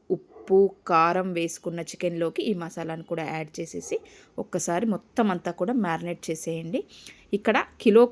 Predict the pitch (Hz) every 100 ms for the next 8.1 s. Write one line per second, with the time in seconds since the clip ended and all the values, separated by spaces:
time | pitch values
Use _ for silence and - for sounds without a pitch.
0 | - - 190 175 175 - 539 _ _ _
1 | 202 196 185 185 180 - 214 190 233 226
2 | 190 185 233 - 190 190 - 196 190 180
3 | 180 196 - 185 170 170 170 170 - 175
4 | 196 403 - 156 180 185 165 175 165 165
5 | - - 160 156 156 165 453 _ _ _
6 | _ - - - - _ - 185 185 190
7 | 202 - - 214 - 214 208 196 330 339